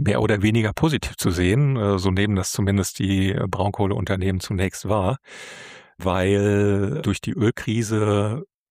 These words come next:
nochmal der Politik, aber auch der Bevölkerung deutlich vor Augen geführt wurde, ähm, wie stark die Abhängigkeit beim Erdöl mittlerweile ist.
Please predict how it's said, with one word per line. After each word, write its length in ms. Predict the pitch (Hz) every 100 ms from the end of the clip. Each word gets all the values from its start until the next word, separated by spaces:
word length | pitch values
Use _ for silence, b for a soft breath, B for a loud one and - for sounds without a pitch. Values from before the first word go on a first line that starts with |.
| _
nochmal 960 | 104 101 - 101 98 98 98 98 98 107
der 100 | -
Politik, 560 | - 113 98 - 143 -
aber 160 | 110
auch 100 | 95
der 120 | - 95
Bevölkerung 760 | 90 - 117 - 104 104 101
deutlich 360 | 98 104 101 -
vor 160 | -
Augen 360 | 98 104 107 101 B B B B
geführt 420 | - 110 - 104 95
wurde, 540 | 90 98 98 95 90 B B B B
ähm, 240 | - 90 85
wie 140 | 98
stark 640 | 110 - 90 92 101 - 92
die 160 | 92
Abhängigkeit 680 | 98 - 98 90 - 92 90
beim 200 | 95 82
Erdöl 420 | 92 98 - 92
mittlerweile 580 | 90 - 92 87 90 92
ist. 280 | - -